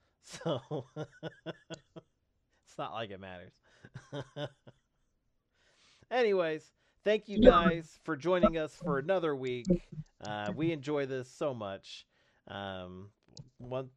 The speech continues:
you know, and just to plug it, tomorrow we'll be watching, or I'll be watching uh, N W A Power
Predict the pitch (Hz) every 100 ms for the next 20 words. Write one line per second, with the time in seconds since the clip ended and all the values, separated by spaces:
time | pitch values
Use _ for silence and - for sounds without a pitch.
0 | - 127 117 110 110 107 - 131 131 110
1 | - 135 131 127 127 _ _ _ _ _
2 | _ _ _ _ _ 135 131 131 131 131
3 | 123 120 _ 120 113 110 117 113 117 113
4 | - 120 110 107 110 123 123 123 110 110
5 | 107 - 110 107 104 104 _ - _ _
6 | _ - 95 92 87 78 73 80 _ _
7 | _ _ - 160 165 151 143 127 - 143
8 | 131 127 123